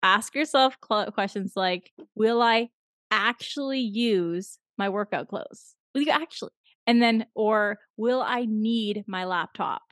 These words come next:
Will I actually need this laptop?" I have been on so many vacations where I've brought my laptop and I've never opened it. Even in Greece, I brought my laptop and I used it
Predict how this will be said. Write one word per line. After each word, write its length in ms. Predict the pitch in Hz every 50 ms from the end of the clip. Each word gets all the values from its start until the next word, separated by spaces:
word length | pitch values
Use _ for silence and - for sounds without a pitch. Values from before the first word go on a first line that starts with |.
| _ _ _ _ _ _
Will 120 | - 233 254
I 80 | 285
actually 360 | 277 - 285 294 - - 311 247
need 160 | 240 247 220
this 160 | 247 233 -
laptop?" 300 | 240 214 214 - 185 - _ _
I 200 | - 190 185 202
have 260 | 220 233 277 294 294 -
been 160 | - 202 196
on 160 | 202 180 180
so 240 | - - - 180 151
many 160 | 165 202 240
vacations 720 | 240 285 285 - - 220 202 - - 185 170 180 202 -
where 140 | 262 180 180
I've 140 | 170 175 -
brought 180 | - 175 - 202
my 120 | 233 269
laptop 460 | 277 240 196 202 - - 190 185 196 -
and 100 | - 202
I've 140 | 202 196 233
never 340 | 202 190 185 180 180 202 -
opened 280 | - 202 - 208 - -
it. 140 | - - - _ _ _
Even 240 | 220 214 226 247 277
in 80 | 302 285
Greece, 360 | 262 254 247 254 285 277 - - -
I 60 | 180
brought 320 | 170 - - 175 170 180 233
my 120 | 254 294
laptop 480 | 294 269 247 247 - - 269 277 302 - _ _ _ _ _ _ _ -
and 100 | 240 240
I 80 | 226
used 460 | 220 208 185 196 220 240 240 - -
it 180 | 294 311 320